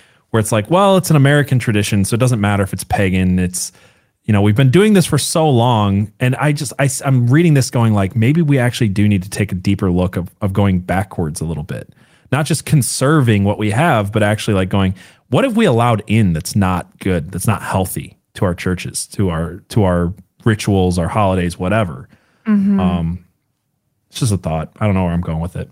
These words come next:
Speaker 1: but yeah. What, what do you think?
Speaker 2: Um, somebody on Twitter reached out and, and just said that they were appreciating this. You know who you are.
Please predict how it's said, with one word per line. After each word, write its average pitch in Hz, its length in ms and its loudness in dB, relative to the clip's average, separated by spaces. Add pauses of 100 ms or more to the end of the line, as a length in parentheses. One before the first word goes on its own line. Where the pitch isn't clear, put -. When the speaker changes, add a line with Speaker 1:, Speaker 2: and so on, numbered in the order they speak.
Speaker 1:
but 76 200 -10 (2000)
yeah. 135 100 0
What, 120 200 0
what 139 120 4
do 139 60 4
you 135 100 4
think? 90 300 -4 (2000)
Speaker 2:
Um, 190 480 2 (440)
somebody 226 440 2
on 202 120 2
Twitter 202 260 0
reached 190 320 -2
out 175 180 -2
and, 175 180 -12 (120)
and 170 220 -4
just 170 200 -2
said 160 160 -2
that 170 120 -6
they 170 140 0
were 170 200 -2 (120)
appreciating 185 520 -4
this. 170 160 -8
You 226 220 2
know 240 120 4
who 247 60 4
you 214 120 2
are. 170 220 0